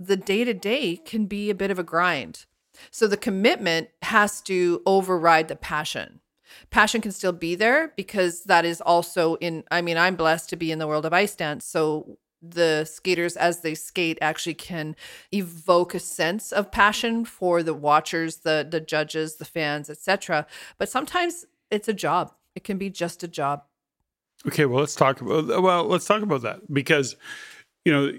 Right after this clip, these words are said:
Speaker 2: you, and, and this is just a great scenario, folks, because at the end of the day, you know, Stephanie's a kind of, her, what she works with is, is athletes, not professional athletes, by the way. They're
Speaker 1: No,
Speaker 2: on
Speaker 1: some professional, but not right
Speaker 2: Yeah,
Speaker 1: now.
Speaker 2: le-, you're right.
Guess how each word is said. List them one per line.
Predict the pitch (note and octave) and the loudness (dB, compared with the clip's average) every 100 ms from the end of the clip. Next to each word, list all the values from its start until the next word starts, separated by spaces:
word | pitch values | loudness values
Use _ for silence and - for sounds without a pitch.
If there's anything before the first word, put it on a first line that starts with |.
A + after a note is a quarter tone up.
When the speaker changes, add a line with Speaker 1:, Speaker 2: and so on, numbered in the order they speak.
| - - | -12 -4
Speaker 2:
you, | C#3+ C#3+ F3 D#3+ | 0 2 4 2
and, | - F3 E3+ | 2 0 2
and | G3 G3 | 0 2
this | F#3+ G3+ | 2 2
is | A3 | 2
just | G3 F#3 | 2 2
a | D#3 | 2
great | C3+ C3+ | 2 2
scenario, | - B2+ C3 B2 A2 - | 2 2 2 0 -2 -8
folks, | - A#2 A#2 | -2 -2 -2
because | - C3 C#3 C3 B2 | -4 2 4 2 0
at | C3+ | 0
the | C3 | 2
end | C#3 C#3+ | 2 2
of | |
the | B2 | 0
day, | A#2+ B2 A#2+ | 0 2 2
you | A#2 | 2
know, | A#2+ | 2
Stephanie's | - B2+ C3+ A#2 | 0 0 0 0
a | A#2 A#2+ C#3 | -2 -2 -2
kind | C#3 B2 | 0 0
of, | A#2 G#2+ _ _ | -2 -8 _ _
her, | - - | -8 -6
what | - C#3 B2+ - | -2 0 0 2
she | C3 | 2
works | C#3+ D3 | 2 2
with | C3+ A2+ | -4 -2
is, | A#2+ - _ - | -4 -6 _ -2
is | C#3 A#2+ - | -2 -2 2
athletes, | C3 D3 - A#2 B2 - | 2 2 -2 -6 -8 -6
not | C#3 C3 D3 E3 - | -6 0 2 2 2
professional | F#3+ G#3 G3+ - D3 | 2 4 2 0 0
athletes, | A2+ B2+ A#2 | -2 -4 -6
by | - A2+ | -2 -2
the | G#2 | 0
way. | G#2+ E3+ _ - - - | -2 -2 _ -20 -2 4
They're | C#4 | 6
Speaker 1:
No, | |
Speaker 2:
on | C#3+ | 6
Speaker 1:
some | C#3+ D4 | 4 2
professional, | - A3+ G3 F3+ G3+ | 0 -6 -6 -6 -12
but | B3+ G3+ | -10 -6
not | G3 - | -4 -4
right | E3+ | 0
Speaker 2:
Yeah, | G3 E3 | 4 4
Speaker 1:
now. | C3+ | 4
Speaker 2:
le-, | C3+ G#2 G#2+ D#3+ | 0 0 -2 0
you're | C3+ | 2
right. | B2 | 0